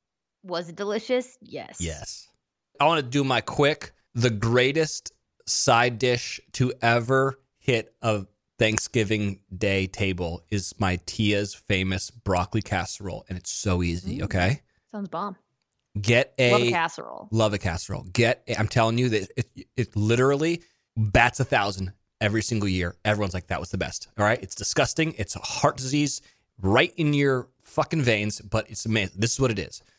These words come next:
Speaker 2: Get a casserole dish, right? Cook some broccoli up. You can, what I did is I did the, the microwave steam bags. Get two of those
Speaker 1: Mm-hmm.
Speaker 2: puppies, steam 'em up,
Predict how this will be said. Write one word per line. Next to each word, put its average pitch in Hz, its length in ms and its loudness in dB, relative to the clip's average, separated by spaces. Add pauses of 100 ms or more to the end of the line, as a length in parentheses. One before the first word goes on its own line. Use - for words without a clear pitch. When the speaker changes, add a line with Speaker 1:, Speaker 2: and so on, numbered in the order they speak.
(400)
Speaker 2:
Get 127 120 4
a 123 40 2
casserole 120 520 0
dish, 85 280 -12
right? 110 300 -2 (560)
Cook 139 180 -2
some 135 220 -2
broccoli 117 480 -2
up. 87 160 -8
You 131 80 -2
can, 175 220 -2 (100)
what 120 140 2
I 151 160 2
did 185 100 -10
is 170 140 -8
I 123 140 0
did 120 400 -6
the, - 80 -12 (100)
the 120 100 0
microwave 120 600 0
steam 131 340 -4
bags. 139 500 -2 (320)
Get 127 200 -4
two 170 200 0
of 151 60 -2
those 127 200 0
Speaker 1:
Mm-hmm. 101 60 -8
Speaker 2:
puppies, 117 500 -4 (140)
steam 147 260 -2
'em 131 140 -2
up, 117 220 -2